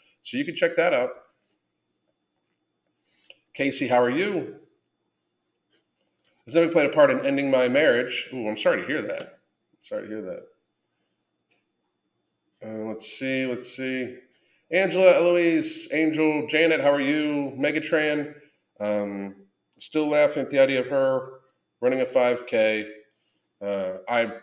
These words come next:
oh, that's, uh, April. So I looked up Ozempic. It's dangerous. We're gonna talk about this, okay? 'Cause here's the thing. Uh, I, I want to do no morbidity. I, I am patient. I am patient. Well, thank you,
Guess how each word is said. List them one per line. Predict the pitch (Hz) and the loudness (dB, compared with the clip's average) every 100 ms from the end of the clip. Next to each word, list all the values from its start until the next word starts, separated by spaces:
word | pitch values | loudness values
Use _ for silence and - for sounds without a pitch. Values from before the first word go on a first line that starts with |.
| _ _ - | _ _ -2
oh, | 110 101 | 0 0
that's, | 95 98 - - - | -4 -10 -12 -18 -12
uh, | 101 92 | -8 -6
April. | 101 104 - 80 - _ - - | -6 -10 -12 -16 -18 _ -20 -20
So | - _ _ _ _ _ _ _ | -20 _ _ _ _ _ _ _
I | |
looked | 135 147 | -6 -4
up | 143 | -4
Ozempic. | 127 147 139 135 | 0 0 0 -4
It's | 135 - | -8 -6
dangerous. | 131 131 123 131 123 | -2 0 -2 -4 -4
We're | 196 | -6
gonna | 269 | -6
talk | - 127 120 101 | -2 0 -2 -2
about | 92 87 | -6 -6
this, | 78 - - | -14 -16 -16
okay? | 98 - 104 101 | -16 -4 -4 -4
'Cause | 135 | -8
here's | 208 214 | -8 -8
the | - | -8
thing. | - 127 95 - - _ _ _ _ | -4 -4 -4 -10 -20 _ _ _ _
Uh, | 107 101 92 87 85 80 _ _ _ _ _ _ _ _ _ - | -6 -4 -4 -8 -12 -16 _ _ _ _ _ _ _ _ _ -10
I, | - - | -8 -2
I | 131 | 0
want | 147 - | 0 -2
to | 160 | 0
do | 156 | 2
no | 143 | 2
morbidity. | 139 139 131 131 131 131 | 0 -2 0 0 -2 -2
I, | 120 120 | -2 -2
I | 117 117 | -2 -2
am | 117 | -2
patient. | 110 110 101 - - | -6 -8 -8 -10 -8
I | 104 | -6
am | 104 | -6
patient. | - 92 90 - 82 | -6 -6 -6 -12 -12
Well, | 117 | -6
thank | - 175 185 | -2 0 0
you, | 160 147 - | -2 -2 -4